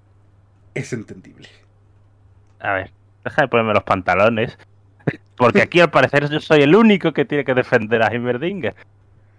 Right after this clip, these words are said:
Speaker 1: No hacía
Speaker 2: Tampoco los
Speaker 1: nada.
Speaker 2: guantes. No se aguanta, sí, cierto. Pero hay algo que mucha gente no entiende. Heimerdinger también está pasando por su arco de personaje.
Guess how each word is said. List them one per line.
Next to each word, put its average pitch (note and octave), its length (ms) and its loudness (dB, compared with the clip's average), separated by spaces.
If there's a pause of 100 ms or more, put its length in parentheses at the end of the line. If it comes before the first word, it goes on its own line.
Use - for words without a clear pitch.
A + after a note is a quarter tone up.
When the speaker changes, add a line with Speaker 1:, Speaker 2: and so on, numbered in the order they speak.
(460)
Speaker 1:
No F3 180 2
hacía B3+ 380 0
Speaker 2:
Tampoco G#3+ 140 2
los G#3+ 100 4
Speaker 1:
nada. C#4 120 2 (440)
Speaker 2:
guantes. - 220 -6 (1700)
No - 100 -14
se E3 100 -4
aguanta, D3 420 -4
sí, F#3+ 320 -4
cierto. D#3 420 -2 (440)
Pero A#2+ 140 0
hay F#3 60 8
algo A3 220 0
que G3+ 120 -2
mucha F#3 380 -2
gente G3+ 340 -2
no D#3 60 0
entiende. E3+ 500 -4 (760)
Heimerdinger B2+ 580 -2
también C3 500 2
está D#3 240 0
pasando C3+ 440 2
por A#2+ 140 2
su A#2+ 140 0
arco B2 240 2
de A2 80 4
personaje. G#2+ 760 0